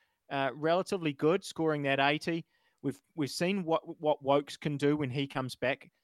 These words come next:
You mentioned Stokes before, someone that's not there. Hamid's come in and scored runs. You know, I, I actually think that they, they're not actually that far away from being a decent side. And, and I, and I think there's been a lot of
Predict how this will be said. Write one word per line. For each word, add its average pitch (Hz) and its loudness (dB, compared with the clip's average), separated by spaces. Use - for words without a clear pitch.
You 127 -12
mentioned 165 -4
Stokes 147 0
before, 131 -6
someone 147 -4
that's 131 -10
not 131 -4
there. 117 -2
Hamid's 139 -2
come 156 -2
in 143 0
and 135 -4
scored 131 -4
runs. 110 -4
You 202 -8
know, 190 0
I, 165 4
I 185 0
actually 233 -4
think - -2
that 165 4
they, 156 -2
they're 190 4
not 220 0
actually 180 -2
that 175 4
far 165 4
away 139 4
from 123 -2
being 143 4
a 127 -4
decent 135 -2
side. 110 0
And, 127 -8
and 160 0
I, 170 2
and 180 -2
I 175 2
think 208 -6
there's 180 -2
been 170 -4
a 165 0
lot 175 2
of 180 -2